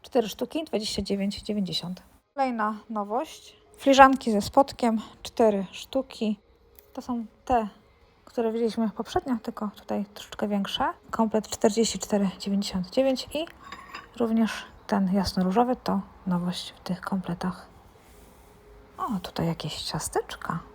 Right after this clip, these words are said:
Cóż to za ciasteczka? Sto siedemdziesiąt sześć gram, słodkie, kruche ciasteczka Markizy z miękkim wypełnieniem waniliowym i owocowym kleksem o smaku malinowym. I kolejny kubeczek, taki słodki ptaszek na gałązce. Również nowość.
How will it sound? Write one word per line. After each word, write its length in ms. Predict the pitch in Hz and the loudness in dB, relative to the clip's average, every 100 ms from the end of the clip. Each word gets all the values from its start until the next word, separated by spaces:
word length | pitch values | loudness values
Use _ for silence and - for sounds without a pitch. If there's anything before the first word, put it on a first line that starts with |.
| - - | -20 -20
Cóż 200 | - - | -18 -10
to 100 | 156 | -8
za 80 | 151 | -6
ciasteczka? 680 | - - - 151 - - 208 - - | -6 -8 -10 -10 -12 -8 -8 -10 -20
Sto 180 | - 285 | 2 2
siedemdziesiąt 560 | 277 247 233 247 233 | 4 0 0 2 0
sześć 240 | - 220 202 | 2 0 0
gram, 260 | 208 247 | 2 2
słodkie, 320 | 285 247 - 214 | 4 2 2 -2
kruche 240 | 196 208 | -2 0
ciasteczka 540 | 208 - 196 - 185 175 | -2 0 -2 0 -4 0
Markizy 460 | 185 - 175 214 233 | -4 -4 -6 -2 0
z 80 | |
miękkim 340 | 208 214 - 190 | 0 0 0 -2
wypełnieniem 520 | 190 202 202 185 175 | -2 0 0 2 0
waniliowym 640 | 180 185 170 165 170 240 302 - - - | 2 2 2 0 0 0 -2 -16 -20 -6
i 160 | 320 - | -6 0
owocowym 480 | 247 240 - 214 208 | 0 0 0 2 2
kleksem 380 | 175 - 208 202 | 0 0 0 -2
o 80 | - | -4
smaku 300 | 180 170 - | -2 -2 2
malinowym. 500 | 170 175 160 156 170 - - | 2 4 0 -4 -8 -10 -4
I 140 | 277 | -2
kolejny 540 | - 269 269 262 233 208 - | 8 10 10 8 2 0 2
kubeczek, 680 | - 226 214 220 240 277 - - | 4 4 4 6 6 6 -8 -10
taki 360 | 208 - 208 202 | -8 -4 -6 -6
słodki 420 | - 254 254 - | 2 2 2 -6
ptaszek 480 | 196 233 233 208 - | -4 -2 0 -2 -2
na 220 | 214 220 214 | -2 -2 -2
gałązce. 800 | 226 220 202 185 - - 202 285 - - - - - - - - - - - | 6 8 8 2 -4 -2 -2 -2 -8 -20 -20 -20 -20 -20 -20 -20 -20 -20 -6
Również 420 | 247 226 202 - | 0 2 2 2
nowość. 680 | 208 202 202 285 - - | 2 4 4 2 0 -6